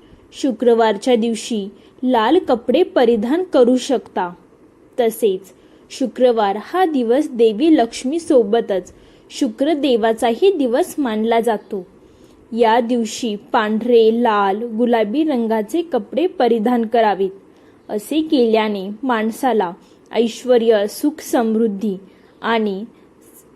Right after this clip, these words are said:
पैसा प्राप्त होतो. शुक्रवारच्या दिवशी शुक्र यंत्राची पूजा केल्याने पुत्र आणि धन दोघांचीही प्राप्ती होते. तीन, वास्तुशास्त्रानुसार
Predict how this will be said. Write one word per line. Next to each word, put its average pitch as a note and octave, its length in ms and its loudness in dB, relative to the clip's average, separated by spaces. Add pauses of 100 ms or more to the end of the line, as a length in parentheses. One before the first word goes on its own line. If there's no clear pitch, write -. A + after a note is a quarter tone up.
(300)
पैसा A#3 400 0
प्राप्त B3 640 -2
होतो. G#3 400 0 (640)
शुक्रवारच्या A#3 840 0
दिवशी A3 520 -4
शुक्र C#4 420 -4
यंत्राची A#3+ 720 0
पूजा C4 480 -2
केल्याने A3 640 0 (400)
पुत्र A3 460 -2 (160)
आणि D#4+ 260 0
धन A#3+ 500 -2
दोघांचीही A#3+ 800 2
प्राप्ती C4+ 600 -4
होते. F#3+ 440 -4 (880)
तीन, G3+ 240 -6 (800)
वास्तुशास्त्रानुसार B3 1400 -2